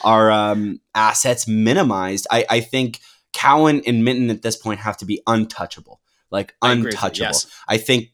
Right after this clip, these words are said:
Speaker 1: the first round pick, it, it completely depends on what's coming back. So you have that conversation when you get there. But a third rounder, I'm just like, you know what? We are bleeding badly on the right side.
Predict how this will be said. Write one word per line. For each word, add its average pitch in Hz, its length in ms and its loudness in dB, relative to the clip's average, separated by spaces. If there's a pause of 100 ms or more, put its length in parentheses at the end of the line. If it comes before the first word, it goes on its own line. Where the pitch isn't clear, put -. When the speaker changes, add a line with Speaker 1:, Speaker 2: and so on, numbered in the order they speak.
Speaker 1:
the 120 140 -4
first 156 280 2
round 143 180 2
pick, 131 200 0
it, 113 240 -4
it 117 160 -6
completely 113 420 -2
depends 104 360 -6
on 98 100 -4
what's 95 160 -6
coming 95 260 -8
back. 139 300 2
So 104 160 -4
you 101 140 -6
have 113 180 0
that 101 160 -4
conversation 90 480 -8
when 87 100 -10
you 76 60 -18
get 107 200 -4
there. 101 260 -4 (260)
But 117 260 0 (680)
a 131 80 0
third 180 320 2
rounder, 160 440 4
I'm 131 140 0
just 139 240 2
like, 131 320 0
you 139 140 4
know 185 140 6
what? 175 300 4 (120)
We 151 240 2
are 147 80 4
bleeding 147 480 2
badly 135 580 2
on 123 160 2
the 120 100 0
right 120 240 2
side. 107 460 2